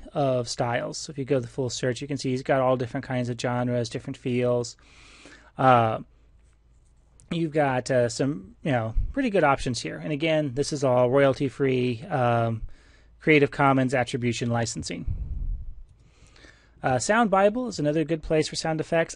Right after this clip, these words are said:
I don't like this one as much because you've got to be really careful with your, uh, licensing. There's a lot of non-commercial stuff on here. Uh, both, uh, Open Game Art, uh, B F X R, and No Soap Radio, Incompetech,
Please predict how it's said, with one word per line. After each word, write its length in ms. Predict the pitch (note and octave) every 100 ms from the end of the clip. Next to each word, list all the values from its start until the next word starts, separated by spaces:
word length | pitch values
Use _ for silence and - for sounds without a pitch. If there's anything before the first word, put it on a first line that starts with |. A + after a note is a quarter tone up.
| -
I 180 | D#3+
don't 240 | D#3+ A3+ -
like 220 | G3+ G3
this 260 | - F3+ -
one 140 | D#3+
as 460 | - D3 E3 D3 B2+
much 600 | A#2 B2 B3+ - - - - - -
because 280 | D#3+ E3+ D#3+
you've 140 | D#3+
got 300 | C#3+ D#3+ D#3+
to 80 | -
be 160 | D3+ C3+
really 480 | A#2 C3 D#3+ F#3 F#3+
careful 420 | - E3 D#3 E3
with 220 | D3+ -
your, 320 | C#3+ C#3 B2+
uh, 100 | A#2+
licensing. 760 | A2+ A2 C#3 G#3 G#3 - G#3 G#3+
There's 200 | E3 C#3+
a 60 |
lot 340 | B2+ B2+ F#3 -
of 100 | E3+
non-commercial 680 | D#3 D#3+ D#3 D3+ C#3+ C#3 C3+
stuff 460 | - B2+ A#2 - -
on 240 | C#3 B2
here. 320 | A#2+ B2+ C#3 - - - - - -
Uh, 80 | D3
both, 360 | B2+ F#3+ G3 -
uh, 140 | D3
Open 300 | D#3 F#3 F3
Game 240 | D#3+ E3 D#3+
Art, 400 | D#3+ D#3 - - - - - - - -
uh, 80 | C3+
B 160 | C3+
F 160 | D#3+ -
X 240 | D#3+ -
R, 480 | D3+ C#3+ C#3 C3+ C3 - - -
and 180 | - C#3+
No 100 | D#3
Soap 260 | - F3 -
Radio, 600 | D3 C#3+ C#3+ C#3 C3+ C3+
Incompetech, 800 | D#3+ D3+ D3+ C#3+ C#3+ C#3 B2+